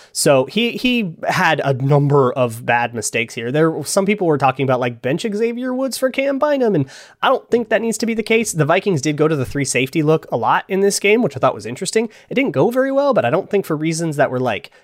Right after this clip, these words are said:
native to the three safety look. I'll explain that again when I can see the tape, when I'm, like, more sure about it. Um, but they did go to the three safety look a lot in this game, and I, I think that's really interesting. Um, you know, with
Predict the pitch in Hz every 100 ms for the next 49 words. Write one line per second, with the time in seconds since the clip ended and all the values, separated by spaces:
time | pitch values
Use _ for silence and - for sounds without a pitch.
0 | - 113 110 117 139 135 - 120 117 -
1 | 117 - 127 - 107 110 131 190 202 -
2 | 156 135 127 117 113 110 107 104 127 -
3 | 123 107 - 110 - _ - 107 110 123
4 | 107 - 110 120 143 147 170 - - -
5 | - 147 143 160 170 160 151 135 123 135
6 | 127 - 117 113 110 - 123 135 190 -
7 | 120 117 - 107 92 90 - - 127 110
8 | 113 _ 117 _ - 110 104 - 104 185
9 | - 127 - 101 208 - - - - 139
10 | 127 117 110 107 _ 190 143 117 107 117
11 | -